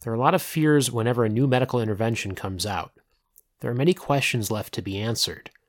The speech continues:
I won't pretend that I know all of these answers. However, we don't have a lot of time left to think about this. If we don't have enough people vaccinated,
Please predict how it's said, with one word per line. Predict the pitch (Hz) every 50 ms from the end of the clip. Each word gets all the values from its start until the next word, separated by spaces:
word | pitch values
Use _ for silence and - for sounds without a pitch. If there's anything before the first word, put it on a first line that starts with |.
| _ _ _ _ _ _ _ _ _ _ _
I | - - 151
won't | 175 202 - -
pretend | - 156 139 - - 147 147 143
that | 131 127
I | 120 117
know | 113 117 113 110
all | 107 110
of | 101 90
these | 98 98 95 95
answers. | 98 104 101 92 - 90 85 - - - - - _ _ _ _ _ _ _ _ _ _ _
However, | - 131 143 147 147 123 135 139 135 - - _ _ _ _ _ _
we | - 135
don't | 127 170 185 202
have | 202 202 180 156
a |
lot | 156 147 143 135
of | 123
time | - - - 123 120 120 120 113 110
left | 113 110 - - -
to | 98
think | - - 123 110
about | 110 95 - 78 - -
this. | - 71 - - - - - _ _ _ _ _ _ _ _ _ _ _ _ _
If | - - - -
we | 131 131
don't | 147 170 170 175
have | 180 175 160
enough | 165 143 147 135 -
people | - - 139 - 120 107
vaccinated, | 101 117 123 123 123 - - - 104 92 90 90 90 95 -